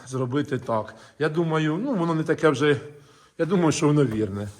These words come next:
І тут же, ви бачите, ось один швелірок і другий швелірок, які йдуть до заднього моста, там он кріпляться теж болтами. І ось вони йдуть сюди і сюди. І так само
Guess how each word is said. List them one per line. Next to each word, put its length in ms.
І 80
тут 200
же, 120
ви 120
бачите, 460
ось 400
один 280
швелірок 520
і 100
другий 340
швелірок, 540
які 240
йдуть 300
до 120
заднього 440
моста, 500
там 260
он 120
кріпляться 560
теж 280
болтами. 720
І 140
ось 240
вони 180
йдуть 260
сюди 420
і 120
сюди. 480
І 120
так 220
само 420